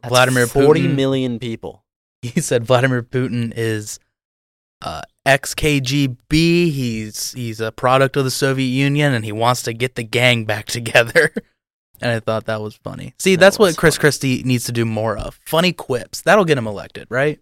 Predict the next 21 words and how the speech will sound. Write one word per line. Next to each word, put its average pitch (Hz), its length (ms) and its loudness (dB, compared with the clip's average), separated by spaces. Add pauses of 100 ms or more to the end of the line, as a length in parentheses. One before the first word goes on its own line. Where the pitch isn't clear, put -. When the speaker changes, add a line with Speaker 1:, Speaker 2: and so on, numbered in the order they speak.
Speaker 1:
That's 240 140 -2
what 269 60 0
he's 165 120 -2
there 117 160 4
for. 76 320 -10
Speaker 2:
<laughs> 381 40 2 (600)
Speaker 1:
No, 113 200 0
that'll 139 180 4
just 143 160 -8
get 135 80 0
him 127 140 -6
more 113 260 -4
media 98 320 -6
appearances, - 680 -12
which - 400 -12
is 92 420 -10 (140)
Speaker 2:
He 208 60 2
Speaker 1:
his 208 100 -4
Speaker 2:
provides 185 480 2
Speaker 1:
actual 98 420 -6
job 101 320 -6